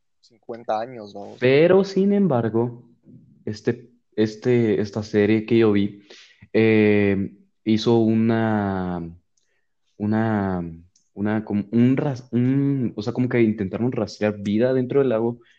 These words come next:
Speaker 2: y usaron unas así shot cámaras, men, y que todo, o sea,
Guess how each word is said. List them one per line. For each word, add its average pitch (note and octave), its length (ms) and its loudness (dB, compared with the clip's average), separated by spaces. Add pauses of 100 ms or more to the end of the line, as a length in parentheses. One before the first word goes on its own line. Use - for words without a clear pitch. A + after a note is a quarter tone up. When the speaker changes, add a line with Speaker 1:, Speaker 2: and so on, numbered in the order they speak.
(260)
Speaker 2:
y G#2+ 160 2
usaron G#2 400 -2
unas G#2+ 480 -2
así G2 300 -10
shot - 340 -8
cámaras, G#2+ 420 -4
men, G2+ 260 -4
y F2+ 420 -4 (120)
que G2 100 -4
todo, A#2+ 300 2
o F#2+ 80 -2
sea, G2 160 -6